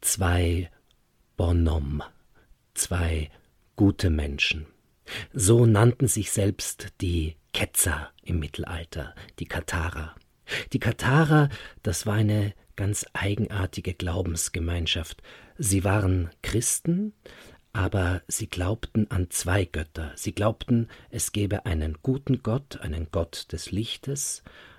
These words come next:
einen Gott der Helligkeit und aber auch einen bösen Gott, einen Gott der Finsternis, der Dunkelheit.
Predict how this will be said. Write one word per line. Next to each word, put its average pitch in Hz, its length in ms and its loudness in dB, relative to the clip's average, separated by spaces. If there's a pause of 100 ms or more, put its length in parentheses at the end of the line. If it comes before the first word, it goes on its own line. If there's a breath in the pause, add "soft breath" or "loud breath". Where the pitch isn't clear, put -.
(100 loud breath)
einen 76 340 -6
Gott - 320 -4
der 87 80 -4
Helligkeit 101 840 -4 (760 loud breath)
und - 420 2
aber - 300 0
auch 90 320 0
einen 85 400 0 (380)
bösen 95 380 0
Gott, - 380 -8
einen 80 240 -2
Gott - 380 -4
der - 100 -4
Finsternis, 87 960 -2 (1080 soft breath)
der 80 100 -8
Dunkelheit. 85 680 -2